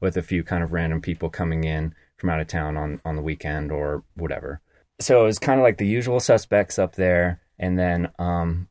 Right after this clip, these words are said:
two of which got in, like, late, like, kinda in the afternoon. Um, and then there was this newer group who had never climbed there before. And it's a hard crag, you know, like, there, there's five fifteen there. Like, it's one of the hardest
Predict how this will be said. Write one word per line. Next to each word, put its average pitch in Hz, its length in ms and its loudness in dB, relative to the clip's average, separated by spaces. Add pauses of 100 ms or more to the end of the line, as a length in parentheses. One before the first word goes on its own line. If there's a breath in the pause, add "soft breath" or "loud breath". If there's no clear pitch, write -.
two 127 180 2
of 95 100 2
which 95 260 4
got 92 320 4
in, 87 400 0 (200)
like, 82 260 -2
late, 82 300 -2 (240)
like, 80 180 -4
kinda 82 320 -2
in 85 80 -2
the 80 80 0
afternoon. 78 640 -4 (300 soft breath)
Um, 90 240 2
and 95 100 4
then 92 100 2
there 90 140 2
was 87 140 0
this 90 180 -2
newer 98 300 2
group 87 340 -2
who 87 200 -2
had 82 180 -2
never 80 180 -4
climbed 78 340 -6
there 73 140 -6
before. 69 480 -10 (320)
And 82 480 -2 (300)
it's - 160 2
a 190 60 2
hard 147 260 4
crag, 90 480 4
you 98 100 -2
know, 101 260 0
like, 95 360 0 (100)
there, - 180 -4 (300)
there's 123 160 0
five 135 240 2
fifteen 120 400 -2
there. 80 180 0
Like, 82 180 0
it's 85 120 -12
one 104 140 -2
of - 20 0
the 90 80 2
hardest 90 440 0